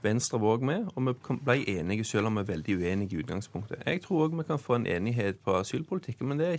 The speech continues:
kjøttvekta som bestemmer. Hvis velgerne i to tusen og tretten sier de vil ha mye F R P-politikk, så vil det også bli det i en borgerlig regjering.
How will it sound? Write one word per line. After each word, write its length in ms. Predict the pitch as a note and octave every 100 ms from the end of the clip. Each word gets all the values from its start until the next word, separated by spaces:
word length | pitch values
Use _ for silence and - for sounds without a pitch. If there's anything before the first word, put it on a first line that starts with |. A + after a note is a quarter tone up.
| -
kjøttvekta 480 | G2+ - D#3+ - C3+
som 160 | A2
bestemmer. 460 | G#2 - E3+ A#3+ D3 - - - -
Hvis 180 | D#3+ -
velgerne 640 | D#3 G2+ F2+ B2 D3 D3
i 20 | B2+
to 140 | C3
tusen 180 | C#3 C3
og 80 | C3
tretten 300 | F#2+ - B2
sier 260 | - G2 G2+
de 100 | B2
vil 80 | A#2
ha 80 | A2+
mye 320 | A#2+ G#2 G#2+
F 60 | D#3+
R 60 |
P-politikk, 520 | - D#3+ F#3 F3+ A2
så 120 | - C#3
vil 100 | C#3
det 100 | A2
også 220 | A2+ A2+
bli 180 | A2 G#2+
det 220 | G2 G#2+
i 80 | G#2+
en 80 | G2+
borgerlig 460 | F#2 F#2+ G#2 G#2+
regjering. 420 | G2+ G2 G#2 G2